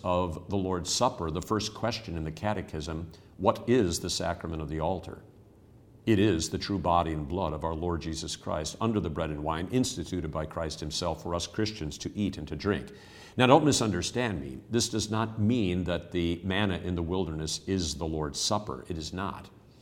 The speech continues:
But it certainly is a sign that points forward to the Lord's Supper as Jesus taught in John chapter six, "I am the true bread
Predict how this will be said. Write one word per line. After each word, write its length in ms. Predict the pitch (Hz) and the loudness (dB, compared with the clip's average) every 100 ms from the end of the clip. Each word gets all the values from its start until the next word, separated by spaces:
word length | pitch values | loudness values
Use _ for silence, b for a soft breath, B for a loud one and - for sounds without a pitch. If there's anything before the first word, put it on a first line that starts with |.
| B B B | B B B
But 100 | 113 | 4
it 140 | 113 | 4
certainly 380 | - 156 139 127 | 4 2 2 0
is 200 | 123 98 | 2 0
a 80 | 92 | 2
sign 800 | - - 117 135 95 73 80 87 B B B | 2 2 2 0 0 -2 -4 -6 B B B
that 180 | 101 101 | -4 -2
points 380 | 113 113 110 | 0 2 0
forward 500 | - - 123 147 104 76 | -4 -2 0 2 2 0
to 80 | 78 | -6
the 80 | |
Lord's 340 | 76 76 76 73 | -6 -4 -4 -4
Supper 460 | - 71 76 82 - B B B | -4 -4 -4 -6 -8 B B B
as 180 | 92 87 | -2 -2
Jesus 420 | - 98 107 107 | 0 0 0 -2
taught 440 | - 101 90 80 - - | -4 -4 -2 -2 -6 -2
in 360 | 92 80 82 80 | 0 0 -4 -6
John 480 | 95 87 78 76 80 | -4 0 0 0 -4
chapter 420 | - 73 73 - | -4 -6 -4 -4
six, 640 | 80 - - 127 - - - b b b b b | -2 2 2 0 -2 -4 -6 b b b b b
"I 140 | 87 | 2
am 180 | 101 87 | 2 2
the 60 | 80 | -2
true 280 | - 139 151 | 2 6 6
bread 440 | 80 76 76 85 | 4 0 -2 -6